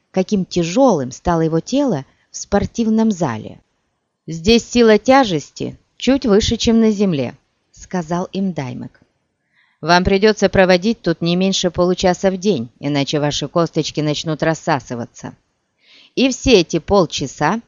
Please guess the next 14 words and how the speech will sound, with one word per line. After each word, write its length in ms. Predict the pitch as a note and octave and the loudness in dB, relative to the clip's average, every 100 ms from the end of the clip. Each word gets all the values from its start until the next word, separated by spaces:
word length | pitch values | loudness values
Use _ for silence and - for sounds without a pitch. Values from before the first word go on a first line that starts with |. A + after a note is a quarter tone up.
| _ - | _ 0
вам 260 | F#3+ G#3+ | 2 4
нужно 280 | A#3+ C4 B3+ | 2 2 2
будет 300 | A3 A3 F3 | 2 0 0
заниматься 480 | G3 G3+ A#3+ - G#3+ | 0 2 0 0 -4
тяжёлыми 640 | - E3 D#3 G#3 C4 C4 | -2 -2 0 2 4 2
физическими 720 | B3+ D#3 D3+ D#3+ F3+ - F#3+ | 0 -4 -4 -6 -6 -6 -2
упражнениями, 960 | F#3 - G#3 G3+ B3+ F3 B2+ A#2 F#2 - _ _ _ _ | -2 2 0 2 2 0 -2 -6 -8 -12 _ _ _ _
чтобы 420 | - - E3 E3 | -8 -2 0 0
выносливость 840 | D3+ G3 G#3+ D3 - C3 B2+ A#2+ _ | 0 0 2 0 -2 -6 -6 -8 _
тела 400 | A3+ C4 G#3 B2+ - _ _ _ | 0 0 0 -4 -12 _ _ _
оставалась 580 | C#3+ - F3 G3 G3 F#3+ | -6 -2 2 4 2 0
на 120 | F#3+ | -2
высоком 440 | F3+ - F#3+ F#3+ G3 | -2 -2 0 0 0
уровне. 440 | C#3 G#2+ G#2+ | -2 -6 -10